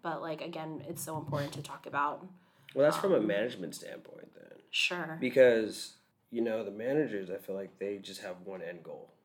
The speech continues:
Speaker 2: which is to, I mean, meet their,
Speaker 1: Yeah.
Speaker 2: whatever the fuck the goals are, right?
Speaker 1: Yeah. And I hear that, but, like, at what expense, right?
Speaker 2: Well, it's crazy, and that's
Speaker 1: Like,
Speaker 2: where
Speaker 1: the
Speaker 2: you
Speaker 1: employee's health,
Speaker 2: Yeah, and that's where you need to ma-,
Speaker 1: well-being.
Speaker 2: yeah, that's where you need to make sure that you have good,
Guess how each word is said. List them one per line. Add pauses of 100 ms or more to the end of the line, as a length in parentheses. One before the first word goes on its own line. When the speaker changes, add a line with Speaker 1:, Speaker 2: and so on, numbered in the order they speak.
(120)
Speaker 2:
which
is
to, (720)
I
mean,
meet
their, (140)
Speaker 1:
Yeah.
Speaker 2:
whatever
the
fuck
the
goals
are, (100)
right?
Speaker 1:
Yeah. (440)
And
I
hear
that,
but,
like,
at
what
expense,
right?
Speaker 2:
Well,
it's
crazy,
and
that's
Speaker 1:
Like,
Speaker 2:
where
Speaker 1:
the
Speaker 2:
you
Speaker 1:
employee's
health, (300)
Speaker 2:
Yeah,
and
that's
where
you
need
to
ma-,
Speaker 1:
well-being.
Speaker 2:
yeah,
that's
where
you
need
to
make
sure
that
you
have
good,